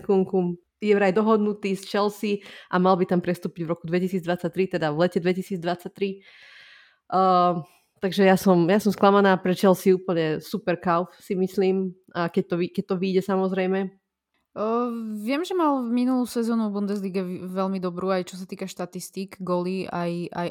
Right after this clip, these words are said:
Speaker 2: asistencie. E, skôr rozmýšľam nad tým, že na, že, že koho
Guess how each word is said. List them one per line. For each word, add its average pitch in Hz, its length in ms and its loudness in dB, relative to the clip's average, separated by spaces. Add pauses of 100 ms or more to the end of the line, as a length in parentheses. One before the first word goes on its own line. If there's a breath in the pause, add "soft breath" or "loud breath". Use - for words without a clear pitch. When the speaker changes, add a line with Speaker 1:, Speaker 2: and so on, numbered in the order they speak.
Speaker 2:
asistencie. 180 720 -8
E, 214 40 -10 (600 loud breath)
skôr 285 320 -2
rozmýšľam 277 480 -2
nad 247 100 -4
tým, 262 220 -8
že 240 80 -8
na, 220 480 -6
že, 208 320 -10
že 214 80 -8
koho 226 680 -2